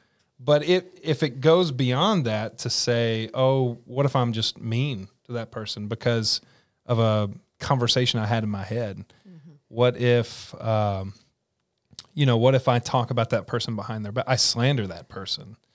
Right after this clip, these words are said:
Speaker 1: to someone else. Um, those are for me where fear, uh, goes an unhealthy direction. And fear unchecked for me, you know, I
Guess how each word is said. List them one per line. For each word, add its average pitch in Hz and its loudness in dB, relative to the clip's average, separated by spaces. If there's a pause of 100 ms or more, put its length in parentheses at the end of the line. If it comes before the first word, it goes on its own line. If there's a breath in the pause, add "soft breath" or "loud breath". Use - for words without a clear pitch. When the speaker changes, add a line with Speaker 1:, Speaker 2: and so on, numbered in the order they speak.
(260)
Speaker 1:
to 143 0
someone 117 2
else. - -6 (640 soft breath)
Um, 117 2
those 160 6
are 151 2
for 131 0
me 123 2 (120)
where 127 2
fear, 120 2 (180)
uh, 117 2
goes 120 4
an 117 2
unhealthy 110 0 (400 soft breath)
direction. 123 2
And 135 4
fear 202 4
unchecked 143 2
for - -2
me, 101 0
you 120 -2
know, 120 0
I 139 0